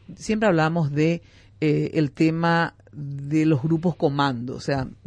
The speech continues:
¿por qué no se hacen grupos comandos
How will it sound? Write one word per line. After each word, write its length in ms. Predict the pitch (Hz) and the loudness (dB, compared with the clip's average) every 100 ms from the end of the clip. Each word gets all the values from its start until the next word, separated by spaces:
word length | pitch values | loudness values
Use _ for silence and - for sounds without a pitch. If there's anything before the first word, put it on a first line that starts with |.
| - | -4
¿por 220 | 214 190 | 0 0
qué 320 | - 254 294 - - - - - | 0 -2 -2 -4 -16 -18 -16 -6
no 200 | 196 190 | -4 -2
se 360 | - 196 190 - | 0 2 0 0
hacen 320 | 180 160 196 | -2 -2 -2
grupos 300 | 165 170 185 | -2 -2 -4
comandos 400 | 185 156 175 180 | -6 -6 -6 -8